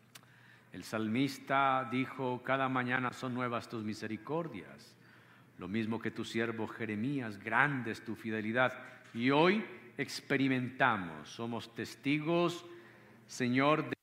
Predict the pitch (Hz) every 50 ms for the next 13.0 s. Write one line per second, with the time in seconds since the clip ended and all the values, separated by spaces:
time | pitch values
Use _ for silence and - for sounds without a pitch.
0 | - - - - 143 131 135 131 117 - 135 127 127 - - 147 156 147 135 143
1 | 139 135 131 135 147 156 170 170 208 233 240 - - - - - - - - -
2 | - - - - - - - - - - - - - - - - - - - -
3 | _ _ _ _ _ _ _ - - - - - - 110 113 120 135 151 156 -
4 | 180 165 - - 143 135 135 135 135 135 131 127 135 131 127 127 143 160 196 220
5 | 208 - 202 160 147 147 139 143 156 156 156 151 139 - 135 - 151 139 139 135
6 | - 143 120 - - 160 160 175 175 - - - 233 233 247 247 - - - -
7 | - - - - - _ - - - _ - 110 107 113 113 123 131 127 127 120
8 | - - 127 120 123 120 113 120 123 120 117 - 131 123 120 120 120 120 113 -
9 | - - - 131 135 143 151 160 165 175 202 220 214 - - - - - - -
10 | - - 120 120 117 - 120 117 117 117 117 - 113 110 - 120 127 131 135 135
11 | 135 131 127 127 127 123 123 123 127 127 135 151 156 180 - 156 139 127 - -
12 | 131 120 110 - 135 131 123 - 123 113 101 87 78 73 71 69 69 69 -